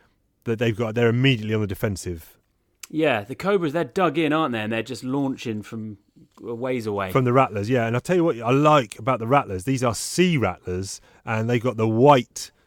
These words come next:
Speaker 1: uniforms on the pilots.
Speaker 2: Ooh,
Speaker 1: Love
Speaker 2: let me
Speaker 1: that,
Speaker 2: just look
Speaker 1: which
Speaker 2: at
Speaker 1: I've not
Speaker 2: that.
Speaker 1: seen before. Apologies,
Speaker 2: Oh,
Speaker 1: apologies
Speaker 2: yeah,
Speaker 1: if you
Speaker 2: dude,
Speaker 1: can hear
Speaker 2: you
Speaker 1: me
Speaker 2: are,
Speaker 1: flicking
Speaker 2: you are,
Speaker 1: pages.
Speaker 2: you are right.
Speaker 1: Um,
Speaker 2: That,
Speaker 1: there's a, there's,
Speaker 2: that
Speaker 1: I don't,
Speaker 2: makes
Speaker 1: is it
Speaker 2: sound
Speaker 1: more than one page?
Speaker 2: authentic.
Speaker 1: Page eight for me. He's flying
Speaker 2: Yeah,
Speaker 1: overhead.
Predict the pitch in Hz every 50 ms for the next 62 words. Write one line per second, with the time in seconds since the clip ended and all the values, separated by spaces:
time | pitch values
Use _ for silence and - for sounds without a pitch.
0 | _ - 123 131 131 120 98 - 98 92 90 87 87 87 87 - - - 113 104
1 | 101 92 - - 120 113 104 92 92 - _ - - - - - _ _ _ _
2 | _ _ _ _ _ - - 277 294 294 294 277 269 233 190 107 110 110 107 85
3 | 92 101 95 92 92 - - - 220 262 254 - 107 262 170 104 110 117 117 107
4 | 95 117 110 101 92 85 - - 90 87 85 82 - _ _ _ _ _ _ _
5 | _ _ _ _ _ _ _ 135 123 113 104 - 226 233 233 226 - - - 120
6 | 113 147 156 156 143 101 135 147 147 151 143 - 143 160 156 151 151 156 147 117
7 | 104 127 127 131 151 147 135 135 135 131 110 92 95 95 - - - - _ _
8 | _ _ - 127 135 131 127 123 117 107 110 127 147 135 107 - - _ _ _
9 | _ _ _ - _ _ _ - 107 104 104 104 104 104 104 104 104 104 104 104
10 | 101 - _ _ _ _ - - - - 120 120 - - - 147 143 127 147 139
11 | 135 139 - 190 180 147 131 165 160 160 170 170 160 165 175 175 - - 180 170
12 | - - - 170 160 143 160 160 143 107 - 117 107 104 104 107 113 113 110 113
13 | 117 - - - 147 131 127 123 120 113 117 - -